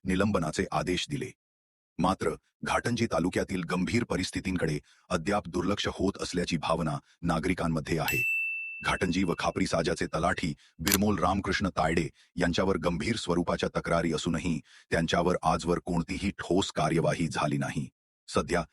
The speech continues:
किरकोळ अपघातामुळे तायडे रजेवर असून त्यांच्या जागी प्रभारी तलाठी म्हणून भडांगे व घाटी प्रबोधिनी खांडरे कार्यरत आहेत. मात्र यापूर्वी झालेल्या चौकशीत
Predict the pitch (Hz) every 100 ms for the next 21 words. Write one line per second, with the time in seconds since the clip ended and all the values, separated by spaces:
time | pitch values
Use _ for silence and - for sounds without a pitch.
0 | _ 98 87 98 110 - 85 - 87 80
1 | 82 82 78 80 80 78 80 85 78 -
2 | 80 73 - _ - 82 85 80 78 82
3 | - 78 85 87 80 78 - 80 71 82
4 | 76 - - - 92 98 98 82 76 82
5 | 95 - 80 82 80 87 - 80 80 82
6 | 80 73 76 76 73 - - _ _ _
7 | _ - 95 92 - _ - 90 98 92
8 | 90 101 85 90 85 85 - 85 76 82
9 | -